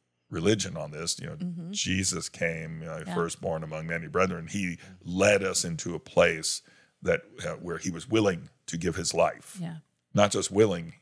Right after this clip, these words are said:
Speaker 1: he actually gave his life. <laughs>
Speaker 2: Right.
Speaker 1: And so leaders,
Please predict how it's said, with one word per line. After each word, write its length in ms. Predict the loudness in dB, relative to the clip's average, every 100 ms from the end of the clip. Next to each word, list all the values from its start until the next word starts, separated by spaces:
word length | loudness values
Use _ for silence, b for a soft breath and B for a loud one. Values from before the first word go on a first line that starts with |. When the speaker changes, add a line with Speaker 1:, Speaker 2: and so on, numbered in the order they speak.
| _
Speaker 1:
he 160 | 6
actually 360 | 6 6 -2 -8 _ _ _
gave 260 | 4 4 4
his 180 | -2 -6
life. 320 | -8 -12 -12 2
<laughs> 340 | 4 4 2
Speaker 2:
Right. 200 | 2 6 6
Speaker 1:
And 140 | 6
so 180 | 4 4 2
leaders, 680 | 2 8 8 8 0 -4